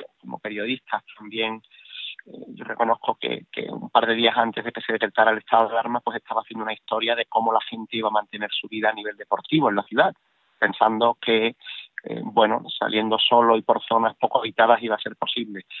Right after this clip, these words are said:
Eh, la gente se ha ido mentalizando poco a poco. Ayer hablé con un comisario de la policía municipal porque me había sorprendido el dato de que después de las más de novecientas multas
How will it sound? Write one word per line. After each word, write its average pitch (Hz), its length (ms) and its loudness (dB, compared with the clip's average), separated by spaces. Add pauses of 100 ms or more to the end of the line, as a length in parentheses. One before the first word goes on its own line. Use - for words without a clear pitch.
(440)
Eh, 107 800 -2
la 107 160 4
gente 120 720 0
se - 80 4
ha 120 40 4
ido 117 120 6
mentalizando 113 1500 2
poco - 220 -2
a 110 40 0
poco. 127 300 2
Ayer 110 220 -2
hablé 110 220 -6
con 104 160 -8
un 107 80 -12
comisario 110 480 -2
de 110 60 -2
la 110 80 -2
policía 110 600 -6
municipal 110 600 2 (920)
porque - 240 0
me 107 120 2
había 107 120 0
sorprendido 110 600 0
el 107 100 2
dato 110 340 4
de 110 120 0
que 101 340 -2
después 104 360 -6
de 113 120 0
las 110 240 4 (180)
más 117 220 0
de 123 80 0
novecientas 113 600 0
multas 123 460 4